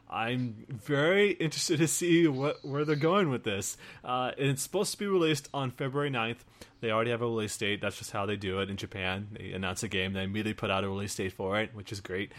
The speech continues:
Um, and I'm,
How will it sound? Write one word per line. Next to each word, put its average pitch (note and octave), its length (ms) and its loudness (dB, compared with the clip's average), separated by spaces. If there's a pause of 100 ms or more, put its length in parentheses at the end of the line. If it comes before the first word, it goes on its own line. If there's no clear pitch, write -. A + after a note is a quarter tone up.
(300)
Um, G#2+ 540 2 (920)
and D3 320 4
I'm, D3+ 320 2